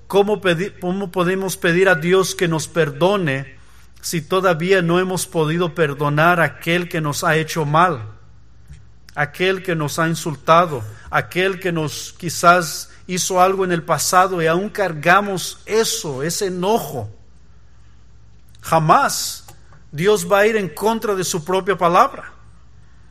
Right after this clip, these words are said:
Y quizás por eso sea que nosotros vivimos arrastrándonos, tristes, angustiados, porque Dios no nos ha podido perdonar,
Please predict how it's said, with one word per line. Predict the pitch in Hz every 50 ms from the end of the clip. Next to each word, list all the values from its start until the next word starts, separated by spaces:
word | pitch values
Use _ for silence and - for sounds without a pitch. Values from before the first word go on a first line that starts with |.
| - - - - - - - -
Y | 147 139
quizás | - 143 127 - - 160 175 196 185 180
por | - 160 151 147
eso | 160 156 - 165
sea | 147 - - 170 175 185 180 175
que | - 156
nosotros | 151 143 131 - 160 156 151 175 170 151 139
vivimos | 139 135 127 139 156 170 165 165 - - -
arrastrándonos, | - 139 147 135 139 147 123 - - - - 156 156 170 180 180 165 151 131 117 104 104 - - - - - - - - - - - - - - - - - - - -
tristes, | - 175 165 190 202 180 - - - - 127 113 107 - - -
angustiados, | 147 147 151 139 151 147 - - - - - 165 160 180 202 220 202 165 139 110 104 104 - - - - - - - - - - - - - - - -
porque | - 147 139 139 - 147 135
Dios | 127 120 131 143 156 170 175 180 165 151
no | 151 156 160 170 180 185
nos | 175 170 165 147 - - - -
ha | 147 160 170 160 -
podido | 165 156 139 131 139 151 156 151 -
perdonar, | - 156 147 139 135 131 139 135 131 135 147 160 160 135 120 117 113 107 -